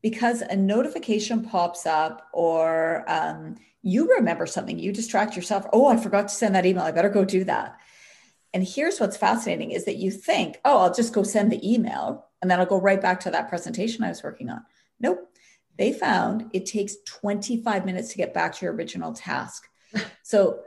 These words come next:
task switching actually sucks up to two hours every single day, because you're either getting distracted by something external, right? A notification pops up and you go deal with that.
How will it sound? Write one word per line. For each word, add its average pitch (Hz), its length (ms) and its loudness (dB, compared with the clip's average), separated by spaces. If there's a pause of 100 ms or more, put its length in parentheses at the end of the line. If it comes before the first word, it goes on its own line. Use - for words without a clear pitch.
(300)
task - 600 -4
switching - 680 0 (140)
actually 208 640 0
sucks 208 480 -4 (160)
up 190 160 -2
to - 120 -8
two 233 380 0
hours 175 460 0 (180)
every 180 300 0
single 165 340 -6
day, 135 400 -8 (380)
because 196 680 2 (480)
you're 190 460 4
either 226 280 4
getting 226 260 2
distracted 196 460 0
by 185 60 0
something 180 420 -4
external, - 880 -2
right? 180 160 0
A 175 60 0
notification 180 560 0
pops - 280 -2
up - 140 -2
and 160 100 -6
you 160 60 -8
go 160 140 -2
deal 170 220 2
with 160 160 -2
that. 156 380 -2